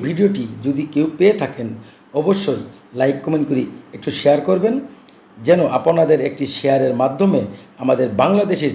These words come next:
চৌষট্টিটি জেলায় এই ভিডিওটি ছড়ে পড়ে, সবাই দেখতে পারে, আনাচে কোনাচে, প্রতিটি থানায়, গ্রামে, মহল্লায় আমার এই ভিডিওটি সবাই দেখতে পারে। আর বিশেষ করে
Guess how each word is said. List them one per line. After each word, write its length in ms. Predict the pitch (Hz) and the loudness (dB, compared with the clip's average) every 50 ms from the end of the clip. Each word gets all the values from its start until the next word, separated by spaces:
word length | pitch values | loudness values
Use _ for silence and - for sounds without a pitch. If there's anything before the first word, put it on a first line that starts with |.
| - - | -2 0
চৌষট্টিটি 560 | 160 156 - - 170 165 - - - - 131 107 110 - - - - - - 120 113 98 104 | 0 0 0 0 -6 -8 -8 -14 -10 -10 -8 -8 -10 -14 -18 -20 -20 -20 -14 -12 -6 0 4
জেলায় 340 | 143 147 147 139 120 107 92 - - - - _ _ - | 4 6 6 4 2 0 -4 -8 -14 -20 -20 _ _ -6
এই 160 | 139 139 131 113 107 | -2 -2 -2 -2 -2
ভিডিওটি 380 | 127 139 131 139 135 139 139 175 233 - - - - - - - - | -4 -2 0 0 0 0 -2 -6 -6 -6 -10 -14 -18 -20 -20 -18 -6
ছড়ে 260 | - - 160 147 147 - - | 2 4 4 4 4 2 -2
পড়ে, 180 | 123 113 110 107 - - - _ - - - | -8 -10 -10 -12 -14 -18 -20 _ -20 -12 -6
সবাই 220 | 135 127 127 123 120 110 147 | -2 0 0 0 0 0 -2
দেখতে 200 | 143 - - 139 - | -2 -2 -4 -4 -2
পারে, 160 | 123 117 135 202 - - - - - _ - 131 | 0 0 0 0 -2 -6 -14 -20 -20 _ -6 -2
আনাচে 280 | 135 139 127 - - 127 117 - | 0 0 0 0 -2 -4 -6 -4
কোনাচে, 380 | - 127 123 120 110 117 - 160 - - - | -4 -2 0 0 -2 -2 -4 -6 -6 -4 -4
প্রতিটি 400 | 135 123 - 131 - - 160 190 - - - - - - - - | -4 -4 -4 -6 -6 -4 -4 -6 -6 -6 -10 -16 -20 -20 -20 -10
থানায়, 360 | - - 135 131 127 123 120 110 107 113 | -4 0 2 2 4 4 2 2 0 0
গ্রামে, 320 | 131 131 123 117 120 139 - - - - - - 131 123 | 2 2 2 2 2 0 -2 -4 -10 -18 -18 -10 -4 -2
মহল্লায় 420 | 117 110 120 127 127 131 170 220 - - - - - - - - - 120 | 0 0 2 2 4 4 2 2 0 -6 -12 -18 -20 -20 -18 -12 -8 -4
আমার 160 | 117 120 117 | -2 0 0
এই 120 | 117 117 104 - | 0 0 0 -2
ভিডিওটি 340 | 123 117 123 123 - 180 196 - - - - - - - | -4 -4 -4 -6 -4 -4 -6 -8 -8 -10 -16 -20 -18 -12
সবাই 240 | - 120 113 117 110 98 - - - - - 117 113 | -8 -4 -2 -2 -2 -2 -6 -12 -18 -20 -16 -6 -2
দেখতে 260 | - 151 - - 127 101 | -2 -2 -2 -2 -8 -8
পারে। 140 | - 107 107 101 - - - - - - 120 | -8 -10 -12 -14 -14 -18 -20 -20 -12 -6 -2
আর 80 | 120 120 120 - | -2 -2 -2 -2
বিশেষ 220 | 160 - 277 277 277 - | 0 0 0 0 0 0
করে 160 | 226 170 | 2 2